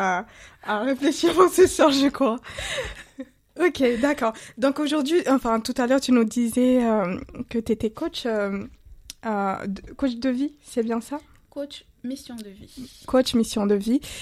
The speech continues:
Speaker 1: Euh, j'aimerais comprendre comment t'es arrivée, euh, à être coach, justement. Je, je sais que t'as fait des études, euh, classiques, hein, si on peut dire, bac, euh, et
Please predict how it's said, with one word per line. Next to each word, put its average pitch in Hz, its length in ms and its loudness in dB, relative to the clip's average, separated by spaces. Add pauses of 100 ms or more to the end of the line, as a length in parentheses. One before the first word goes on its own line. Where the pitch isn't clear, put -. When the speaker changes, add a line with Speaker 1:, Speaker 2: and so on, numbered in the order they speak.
(160)
Speaker 1:
Euh, 208 280 4
j'aimerais 226 320 2
comprendre 262 380 4
comment 247 460 4
t'es 240 160 -2
arrivée, 202 600 0
euh, 190 220 -2 (220)
à 214 160 -6
être 226 180 -6
coach, - 360 -6
justement. 226 760 0
Je, 247 140 -8 (100)
je 226 160 -6
sais 247 140 -2
que - 60 -14
t'as 226 120 0
fait 226 160 -2
des 226 220 -2
études, 214 340 -6
euh, 196 260 -4
classiques, 240 520 -6
hein, 240 100 -2
si 247 140 -12
on 220 100 -4
peut 214 180 -6
dire, 254 320 -2 (300)
bac, 214 560 -6
euh, 196 420 -2 (440)
et 208 580 -6